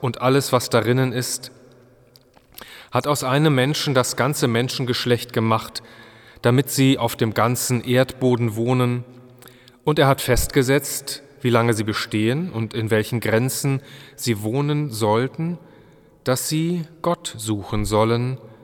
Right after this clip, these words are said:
ob sie ihn wohl fühlen und finden könnten. Und fürwahr,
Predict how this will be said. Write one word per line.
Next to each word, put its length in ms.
ob 160
sie 140
ihn 280
wohl 460
fühlen 680
und 180
finden 540
könnten. 540
Und 120
fürwahr, 760